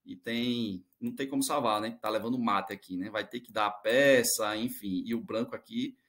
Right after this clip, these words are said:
fica com um ataque destruidor aqui, o rei muito exposto.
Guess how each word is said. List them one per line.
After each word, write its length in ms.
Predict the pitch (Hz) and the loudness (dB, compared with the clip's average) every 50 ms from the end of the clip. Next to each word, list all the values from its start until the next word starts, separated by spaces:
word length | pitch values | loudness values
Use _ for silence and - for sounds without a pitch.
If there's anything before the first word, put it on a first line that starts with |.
| _ _ _ _ - | _ _ _ _ -14
fica 220 | - - - 120 | -12 -10 -10 -8
com 140 | - - 131 | -4 -2 -2
um 20 | |
ataque 460 | 123 120 - - 107 113 - - - | -2 -2 0 4 4 4 4 2 -2
destruidor 560 | - - - - - 135 160 160 - 113 107 107 | -8 -6 -6 -4 -2 0 0 0 0 0 -2 -2
aqui, 180 | - - 98 | -2 -6 -8
o 60 | 98 | -6
rei 160 | 98 117 123 120 | -2 0 2 4
muito 220 | 113 117 123 120 | 4 4 4 2
exposto. 680 | - - - - 117 127 131 139 135 135 - 127 127 | 0 -4 -2 0 2 6 6 6 6 4 0 -4 -6